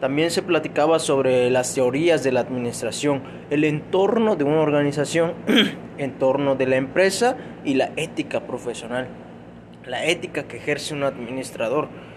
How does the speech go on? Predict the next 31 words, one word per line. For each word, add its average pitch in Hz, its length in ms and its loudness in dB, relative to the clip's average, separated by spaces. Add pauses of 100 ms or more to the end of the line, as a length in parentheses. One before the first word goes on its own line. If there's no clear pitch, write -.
(260)
Todos 208 240 2
esos 208 160 -2
dos 196 160 0
puntos 185 500 -2 (220)
son 190 400 0
puntos 190 480 0
muy 180 220 2
fundamentales 147 1040 0 (260)
para 143 240 4
una 175 140 4
buena 175 320 4
estructura 165 680 0
de 127 160 2
una 156 240 2
organización 127 1040 0 (100)
a 139 200 0
través 156 420 2
de 202 160 4
la 202 160 4
administración. 147 880 -2 (680)
Por 117 140 -4
ende, 165 340 2 (420)
hemos 160 280 0
de 143 80 0
saber 135 360 2
que 156 120 -2
la 135 80 2
administración 127 720 -2
forma 196 480 0
parte 185 380 0
fundamental 135 800 -4